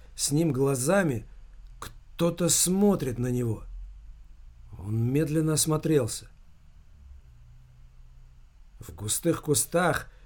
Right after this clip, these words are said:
и за деревьями даже ярким днем лежали густые тени.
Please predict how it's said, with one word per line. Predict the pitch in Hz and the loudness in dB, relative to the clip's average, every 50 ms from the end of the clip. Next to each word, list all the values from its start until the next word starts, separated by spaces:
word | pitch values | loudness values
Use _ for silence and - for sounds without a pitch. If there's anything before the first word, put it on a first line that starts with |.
| - - | -20 -20
и | - 127 127 123 | -12 -6 -4 0
за | 113 110 120 131 | 0 0 0 0
деревьями | 120 127 139 139 160 180 180 160 143 135 135 127 | 0 0 2 2 4 4 4 2 2 0 0 0
даже | 117 127 147 151 131 131 139 | 0 2 2 2 2 2 0
ярким | 135 135 165 180 175 170 - 170 160 147 | 2 2 2 2 2 2 2 0 0 0
днем | 131 135 151 175 196 180 151 | 0 0 2 2 2 2 2
лежали | 135 127 127 117 127 147 151 143 139 | 2 2 0 0 2 2 2 2 2
густые | 120 123 135 131 - - - 160 151 151 143 | 2 0 0 0 0 0 0 2 2 2 0
тени. | 117 - - 151 156 131 101 82 - | 0 -2 -2 0 0 0 -2 -4 -10